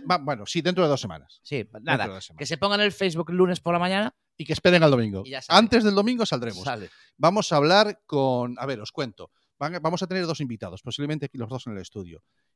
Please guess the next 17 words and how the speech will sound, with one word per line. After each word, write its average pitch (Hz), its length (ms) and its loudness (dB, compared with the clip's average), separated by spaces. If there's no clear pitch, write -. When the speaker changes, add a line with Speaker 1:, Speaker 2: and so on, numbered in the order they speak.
Speaker 1:
Y 135 100 -10
vamos 170 380 -4
a 156 60 -2
hablar 170 460 -2
de 117 180 -8
usar 165 300 -8
la 165 100 -8
magia 117 340 -10
para 92 160 -14
hablar 127 180 -10
de 135 80 -16
matemáticas. - 680 -18
Cuidado, 110 920 -8
hablando 131 300 -4
de 135 100 -2
gamificación, 120 720 -6
¿vale? 151 260 -8